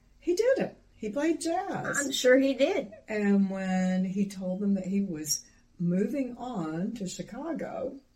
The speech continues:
Speaker 1: because he had a brother in Chicago who
Speaker 2: Mm-hmm.
Speaker 1: was telling him, "You need to come to Chicago
Speaker 2: Mm-hmm.
Speaker 1: and play the blues in Chicago," and his brother's Nolan Struck.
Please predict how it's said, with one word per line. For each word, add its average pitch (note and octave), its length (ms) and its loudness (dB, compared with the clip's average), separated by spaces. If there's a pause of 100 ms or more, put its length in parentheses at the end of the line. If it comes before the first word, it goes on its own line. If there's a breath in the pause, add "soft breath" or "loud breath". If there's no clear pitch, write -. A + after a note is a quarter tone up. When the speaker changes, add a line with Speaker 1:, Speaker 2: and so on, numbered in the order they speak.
(720 soft breath)
Speaker 1:
because F#3+ 220 -2
he G#3+ 140 -2
had F#3+ 180 0
a - 20 0
brother C#4 360 4
in F3+ 100 2
Chicago F#3 720 -6
who B3+ 80 -2
Speaker 2:
Mm-hmm. B3 200 4
Speaker 1:
was - 180 2
telling F#3 280 0
him, D#3+ 140 -2
"You G#3+ 180 2
need D#4+ 200 0
to D4+ 80 -2
come D4 240 -4
to C#4+ 80 -2
Chicago A#3 840 -2
Speaker 2:
Mm-hmm. A#3+ 400 -8
Speaker 1:
and E3 140 -2
play F#3 220 2
the F3 100 -2
blues F#3+ 420 0
in D#3+ 120 -8
Chicago," D#3+ 640 -6
and D3 80 -8
his D#3+ 140 -6
brother's E3 420 -4
Nolan D3+ 380 -6
Struck. - 440 -6